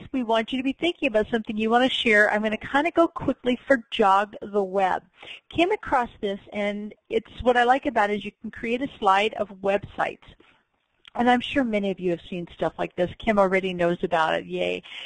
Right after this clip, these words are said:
You register for an account. They're easy to build. So let me go ahead and see if I can get over here. And I'm just gonna take you to, it helps if you actually have the link, doesn't it?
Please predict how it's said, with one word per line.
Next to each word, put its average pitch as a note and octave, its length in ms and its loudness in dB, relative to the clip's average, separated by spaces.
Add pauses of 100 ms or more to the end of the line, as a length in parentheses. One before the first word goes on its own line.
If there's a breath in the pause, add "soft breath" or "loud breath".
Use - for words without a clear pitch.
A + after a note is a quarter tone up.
You C4+ 140 4
register A#3+ 460 2
for D4 180 2
an D4 120 4
account. F#3 340 -4
They're G3 180 -2
easy G3+ 340 -6
to - 160 -4
build. F#3+ 400 4 (340 loud breath)
So D#4 100 4
let D#4+ 120 4
me D#4 100 -2
go B3 220 6
ahead A3+ 340 4
and G3 280 -4 (140)
see B3 160 0
if G#3+ 160 0
I G#3 140 0
can G3 240 -12
get F#3 160 -4
over F#3+ 320 0
here. F#3 220 0
And F#3+ 160 -2
I'm A3+ 160 2
just A3+ 180 -2
gonna F#3+ 220 -2
take - 360 -4
you G3 140 -4
to, G#3+ 600 4 (1200 loud breath)
it E3+ 200 -6
helps F#3 300 -2
if G#3 100 -4
you G#3 80 4
actually G3 360 -2
have F#3+ 260 0
the F#3+ 100 0
link, A3 460 -2 (140)
doesn't A#3 320 2
it? - 140 -6